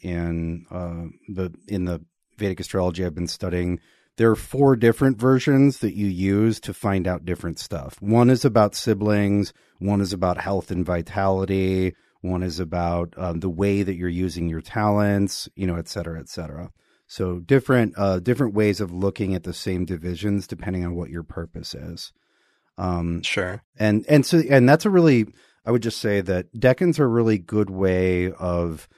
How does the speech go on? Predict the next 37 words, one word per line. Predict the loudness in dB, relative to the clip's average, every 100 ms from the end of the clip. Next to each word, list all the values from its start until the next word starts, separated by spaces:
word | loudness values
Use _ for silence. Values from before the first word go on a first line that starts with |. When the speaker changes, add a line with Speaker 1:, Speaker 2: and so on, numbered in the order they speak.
| _ _ _ _ -6
Speaker 1:
beginning | -2 0 2 0
to | -2 -10
think | -6 -2 0 -2 -8 -20 _
about | -2 0 2 4 4 2 -2
the | -2
difference | -2 0 0 0 -4
between | -12 -4 -2 -2
the | -2
beginning, | -4 -2 0 0 0 -2
middle, | -2 0 2 0
and | -2
end | -2 -2 -2
of | -4
signs. | -6 -4 -2 -2 -6 -8 -20 _ _ _ _ 0
And | 4
then | 4 2 -2
what | 0 0 6
we're | 6
doing, | 8 6 8 6
we | 8
need, | 8 6 2
we | 6 8
need | 8
to | 6 4
divide | 4 4 6 6 4 2
by | -2
bigger | 0 0 0
numbers | 0 0 -2 -4
than | -6 -6 -6
three, | -8 -4 0 0
'cause | -2 -4
we're | 2 4
looking | 4 2 0 -2
at | -4 -4
the | -4
very | -4 -8 -8 -4 0 0 2 0 -2
beginning, | -4 -8 -8 -8 -10 -12